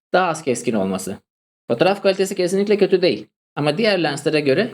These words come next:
biraz geri planda kalıyor. Dördüncü sebep titreşim engelleyici özelliğinin iki yüz milimetreye yaklaştıkça zorlanması.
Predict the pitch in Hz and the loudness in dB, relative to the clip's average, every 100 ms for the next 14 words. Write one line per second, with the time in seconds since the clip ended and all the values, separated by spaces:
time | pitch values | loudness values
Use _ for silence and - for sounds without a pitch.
0 | - 185 151 170 160 147 113 98 107 95 | -6 -4 0 0 2 2 0 -2 -2 -2
1 | 90 - _ _ _ _ _ _ _ - | -4 -12 _ _ _ _ _ _ _ -8
2 | 120 117 120 165 196 160 180 240 _ _ | 0 2 2 0 2 2 2 -2 _ _
3 | _ _ 143 175 175 190 170 143 123 107 | _ _ 0 2 2 2 2 4 2 2
4 | 95 101 160 165 170 160 151 208 - _ | 0 2 2 2 2 0 0 -2 -4 _
5 | - 190 214 233 202 160 139 127 127 160 | -6 -4 0 2 4 4 2 2 2 2
6 | 170 160 160 180 - 190 208 _ - 131 | 0 -2 -2 -6 0 -2 -2 _ 0 2
7 | 131 123 120 113 104 - | 2 2 0 0 -4 -6